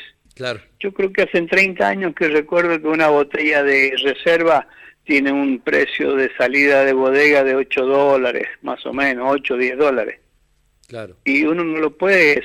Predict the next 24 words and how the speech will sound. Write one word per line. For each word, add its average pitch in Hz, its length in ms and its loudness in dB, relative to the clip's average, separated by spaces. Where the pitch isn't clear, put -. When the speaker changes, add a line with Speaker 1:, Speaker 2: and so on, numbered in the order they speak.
Speaker 2:
subir 139 480 0
tres 139 220 0
veces 139 460 0
en 131 220 -8
el 120 120 -10
porcentaje 127 600 -6
que 131 100 -2
le 127 100 -4
toca 135 340 -4
a 127 40 0
la 127 120 -2
materia 131 400 -2
prima, 139 420 -4
porque 160 280 -4
queda 202 240 0
completamente 190 640 -4
fuera 196 200 -2
de 190 60 0
los 160 100 -2
mercados. 170 420 -2
Speaker 1:
Claro. 120 240 -10
Speaker 2:
Así 151 280 -8
de 196 120 -4
sencillo. 175 520 -6